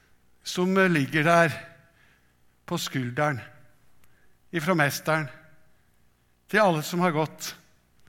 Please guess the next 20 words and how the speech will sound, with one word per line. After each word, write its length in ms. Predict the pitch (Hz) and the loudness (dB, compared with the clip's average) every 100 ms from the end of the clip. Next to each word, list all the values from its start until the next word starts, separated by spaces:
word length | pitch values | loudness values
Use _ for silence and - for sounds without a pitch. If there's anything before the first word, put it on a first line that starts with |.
| _ _ _ _ _ - | _ _ _ _ _ -8
han 80 | 151 | -6
har 120 | 175 | -2
sagt 280 | - 180 202 | -2 -2 -2
at 160 | 180 - | -6 0
«jeg 340 | 165 175 190 - - - _ _ _ _ _ - _ _ _ | 2 2 0 -2 -16 -20 _ _ _ _ _ -20 _ _ _
skal 240 | - 170 | -8 0
være 220 | 175 170 151 | 2 2 2
med 140 | 139 | 2
deg 200 | 151 151 123 - - - _ _ _ _ _ _ _ 170 | 0 0 -4 -18 -20 -20 _ _ _ _ _ _ _ -6
alle 160 | 139 143 | -4 -2
dager 420 | 135 107 127 131 - - - _ _ _ _ - - - - | -4 -4 -6 -10 -12 -20 -20 _ _ _ _ -20 -20 -12 -4
inn 260 | 147 160 123 - - - - - _ - - - - | -4 -4 -8 -16 -20 -20 -20 -20 _ -20 -20 -12 -8
til 160 | 160 165 | -6 -6
oppdraget 540 | 120 - 117 120 123 | -10 -6 -4 -2 -4
er 100 | 120 | -6
fullført, 540 | 98 90 - - - - _ _ _ _ _ _ _ _ _ - - 143 | -10 -12 -16 -16 -16 -18 _ _ _ _ _ _ _ _ _ -20 -14 -6
inn 140 | 147 147 | -6 -4
til 120 | 156 | -4
verdens 380 | 143 120 117 - | -4 -4 -8 -12
ende». 240 | 110 - | -12 -14